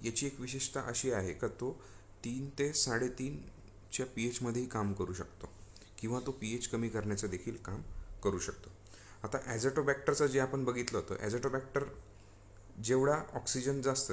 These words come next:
तेवढा तो नत्र fix, अ, नत्राचं fixation करण्याचं काम चांगलं करतो. तसं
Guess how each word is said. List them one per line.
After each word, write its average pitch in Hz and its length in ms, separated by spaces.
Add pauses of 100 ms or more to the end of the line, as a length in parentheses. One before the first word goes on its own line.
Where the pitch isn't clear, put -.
(140)
तेवढा 117 220
तो 131 200
नत्र 120 280
fix, - 440
अ, 101 40 (460)
नत्राचं 107 480
fixation 104 640
करण्याचं 95 380
काम 95 240 (540)
चांगलं 107 280
करतो. 98 400 (400)
तसं 151 240